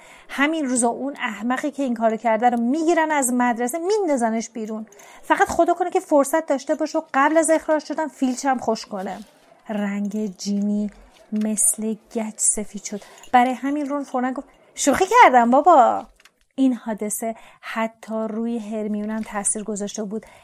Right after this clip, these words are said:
هرمیون تو روزای عادی هم بیشتر اوقاتش رو صرف مطالعه می‌کرد.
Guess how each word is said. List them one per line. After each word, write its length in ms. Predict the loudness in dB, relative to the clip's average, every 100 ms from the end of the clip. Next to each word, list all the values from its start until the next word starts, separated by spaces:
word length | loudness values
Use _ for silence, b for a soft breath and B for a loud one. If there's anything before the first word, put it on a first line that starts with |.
| B
هرمیون 800 | -10 -4 -2 -2 -2 -2 -2 -4
تو 180 | -6 -8
روزای 400 | -6 -6 -6 -6
عادی 480 | -6 -8 -8 -6 -4
هم 180 | -2 -4
بیشتر 640 | -6 -8 -14 -10 -8 -6
اوقاتش 640 | -6 -6 -4 -6 -6 -8
رو 60 | -4
صرف 420 | -4 -4 -10 -6
مطالعه 540 | -4 -6 -6 -6 -4
می‌کرد. 460 | -4 -6 -6 -8